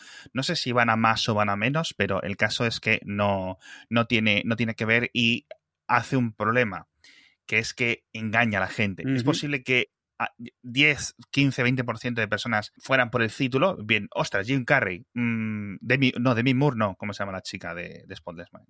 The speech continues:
Speaker 2: Ah, y es la de Titanic, em.
Speaker 1: Drew Barrymore.
Speaker 2: No, no.
Speaker 1: Es Drew Barrymore.
Speaker 2: No, hombre,
Speaker 1: No,
Speaker 2: no,
Speaker 1: no es
Speaker 2: es,
Speaker 1: Drew
Speaker 2: es la de
Speaker 1: Barrymore.
Speaker 2: Titanic,
Speaker 1: Perdón.
Speaker 2: la chica de Titanic, se me ha ido el nombre ahora mismo. Kate Winslet.
Speaker 1: Kate Winslet.
Speaker 2: Mm.
Speaker 1: Total,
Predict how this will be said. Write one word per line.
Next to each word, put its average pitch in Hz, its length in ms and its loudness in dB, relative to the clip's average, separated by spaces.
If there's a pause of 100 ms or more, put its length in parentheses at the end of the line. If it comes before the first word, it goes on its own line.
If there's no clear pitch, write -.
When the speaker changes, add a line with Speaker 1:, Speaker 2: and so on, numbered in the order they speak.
(160)
Speaker 2:
Ah, 156 160 2
y 131 80 0
es 131 100 -4
la 160 80 -2
de 151 100 0
Titanic, 127 500 -6 (100)
em. 113 500 -10
Speaker 1:
Drew 151 140 4
Barrymore. 101 460 0 (360)
Speaker 2:
No, 127 200 -8 (120)
no. 107 340 -6
Speaker 1:
Es 110 100 -8
Drew 120 100 2
Barrymore. 110 420 2
Speaker 2:
No, 110 60 -4
hombre, 104 180 -8
Speaker 1:
No, 101 100 -2
Speaker 2:
no, 156 100 2
Speaker 1:
no 147 60 -2
es 110 60 -8
Speaker 2:
es, - 40 -20
Speaker 1:
Drew 101 100 -4
Speaker 2:
es 113 60 -4
la 135 80 0
de 135 60 2
Speaker 1:
Barrymore. 117 60 0
Speaker 2:
Titanic, 110 380 -8
Speaker 1:
Perdón. 101 200 -6
Speaker 2:
la 110 80 0
chica 123 200 -6
de 117 40 -2
Titanic, 117 280 -6
se - 120 -10
me 120 100 -4
ha - 20 -4
ido 120 80 -4
el 110 60 -6
nombre 107 220 -10
ahora 101 120 -12
mismo. 101 260 -12 (120)
Kate 160 160 0
Winslet. - 320 -4
Speaker 1:
Kate 127 320 2
Winslet. 104 460 -6
Speaker 2:
Mm. 131 160 -8 (420)
Speaker 1:
Total, 135 360 2